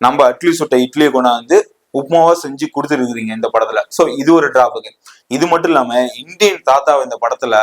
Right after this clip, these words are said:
இந்தியன் ஒன்னுல இந்தியன் தாத்தா பார்த்தா எல்லாம் பயப்படாம மரியாதையா பேசுவாங்க. So அவரை வந்து எ-, இந்த அரசாங்கம் என்னதான் எதிர்த்தாலுமே அவர் வந்து தாத்தான்னு சொல்லி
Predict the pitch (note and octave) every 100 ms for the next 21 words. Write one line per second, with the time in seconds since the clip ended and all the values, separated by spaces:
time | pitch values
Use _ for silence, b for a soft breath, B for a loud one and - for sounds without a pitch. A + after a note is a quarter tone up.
0 | A2 - _ _ E3 G#3+ G#3 E3 F3 D3
1 | D#3+ F#3 F3 D#3 D3 C#3+ E3 D#3 D#3 B2+
2 | C3+ C#3+ E3 B2+ B2+ D3 E3+ E3+ E3+ C3+
3 | - B2 A2 - C3 A2 A2+ A2 C3+ F3
4 | D#3+ B2 A2+ - B B - B2 A#2+ -
5 | D#3+ D3 C3 C#3 D3 D3+ D#3 D#3 D3 A#2+
6 | D3 F#3 - _ - B2 B2+ B2+ E3+ -
7 | C3 D#3+ E3+ D#3 C#3 C#3+